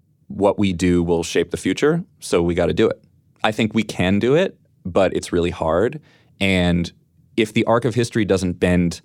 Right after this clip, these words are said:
automatically, and if we're the ones who bend it, then we gotta actually start doing it. And it's not, um, inevitable. It's not easy.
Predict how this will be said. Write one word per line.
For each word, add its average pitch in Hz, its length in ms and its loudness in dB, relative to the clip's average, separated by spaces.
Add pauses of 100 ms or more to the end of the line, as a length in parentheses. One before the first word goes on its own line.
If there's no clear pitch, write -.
(180)
automatically, 92 680 0 (300)
and 98 100 -4
if 92 120 -6
we're 95 160 2
the 95 100 2
ones 90 200 0
who 90 60 -4
bend 82 260 -4
it, 147 220 0 (300)
then 92 360 0 (200)
we 104 120 -2
gotta 110 240 2 (200)
actually 107 360 -2 (240)
start 95 240 -2
doing 156 220 2
it. 57 180 -10 (360)
And 90 480 0 (220)
it's 101 220 -2
not, 95 560 0 (120)
um, 85 540 0 (260)
inevitable. 107 460 2
It's - 120 -4
not 90 200 -2
easy. 95 540 0